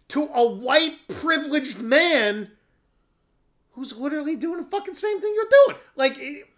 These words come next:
and it just, it, to me, it was an ignorant thing to write. Now, a-, as far as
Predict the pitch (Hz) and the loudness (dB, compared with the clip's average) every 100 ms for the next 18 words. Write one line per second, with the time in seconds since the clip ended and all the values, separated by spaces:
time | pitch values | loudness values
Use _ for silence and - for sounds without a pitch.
0 | _ - 269 269 208 262 - 240 247 - | _ -8 -6 -6 -6 -8 -8 -8 -10 -10
1 | _ - - 240 269 277 240 _ _ _ | _ -16 -6 -4 -2 -4 -8 _ _ _
2 | - 196 185 185 - - 233 214 240 220 | -2 -2 -2 -8 -14 -4 -2 -2 -4 -4
3 | 214 - 190 185 160 131 143 107 _ _ | -6 -2 -2 -2 -8 -4 -4 -4 _ _
4 | _ _ _ _ _ _ _ _ _ _ | _ _ _ _ _ _ _ _ _ _
5 | _ _ _ - 185 202 190 165 - _ | _ _ _ -6 -2 0 0 -2 -10 _
6 | _ _ _ _ _ _ - 190 214 208 | _ _ _ _ _ _ -10 -8 -6 -4
7 | 208 - 269 269 269 240 185 - | -6 -4 0 2 2 -2 -6 -10